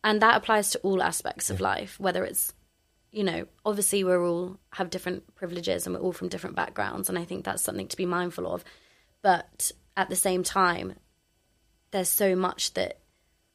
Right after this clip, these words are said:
Speaker 1: we can do as individuals to better ourselves, whether that's, you know, being healthy, improving our relationships,
Speaker 2: Mm-hmm.
Speaker 1: working hard at something.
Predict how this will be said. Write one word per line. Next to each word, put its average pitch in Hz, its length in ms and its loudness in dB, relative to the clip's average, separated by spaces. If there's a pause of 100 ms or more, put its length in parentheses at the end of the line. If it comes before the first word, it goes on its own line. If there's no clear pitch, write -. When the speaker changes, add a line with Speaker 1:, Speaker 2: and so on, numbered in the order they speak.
(160)
Speaker 1:
we 196 200 -2
can 202 160 0
do 185 140 2
as 180 120 2
individuals 175 920 -2 (480)
to 196 100 -4
better 190 340 2
ourselves, - 560 -2
whether 180 240 2
that's, - 420 0 (160)
you 190 100 -4
know, 180 180 -2
being 175 260 -4
healthy, 175 680 -4
improving 180 420 -4
our 175 100 -2
relationships, 175 840 -4
Speaker 2:
Mm-hmm. 95 120 -4
Speaker 1:
working 185 380 2
hard 175 320 0
at - 80 -2
something. 185 520 -4